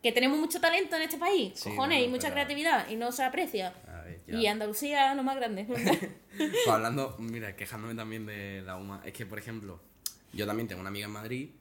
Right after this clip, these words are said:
Speaker 2: como todo el mundo que tiene una amiga en Madrid,
Speaker 1: <laughs>
Speaker 2: y ella comentándome cómo funciona, porque ella no está haciendo comunicación visual, pero tiene amigos de comunicación visual.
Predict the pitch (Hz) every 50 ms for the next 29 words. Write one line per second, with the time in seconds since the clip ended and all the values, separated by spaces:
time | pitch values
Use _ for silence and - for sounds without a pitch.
0 | _ - - - - - - 87 82 87 87 90 92 101 104 98 95 87 85 95
1 | 95 92 95 95 95 95 98 98 101 113 120 170 175 220 196 208 208 202 - -
2 | - - - - - - - - - - - 123 123 117 113 117 123 120 - 104
3 | 95 92 87 95 95 98 104 107 104 101 110 104 110 107 101 - 101 101 98 -
4 | 110 120 120 104 87 85 82 82 82 80 78 - - - 92 85 95 92 95 98
5 | 101 104 107 - 104 - 104 104 98 92 101 101 101 98 104 104 101 95 - 113
6 | 107 - 107 101 87 95 95 98 92 92 90 92 87 90 87 90 92 90 87 85
7 | 85 87 85 82 82 80 - - 78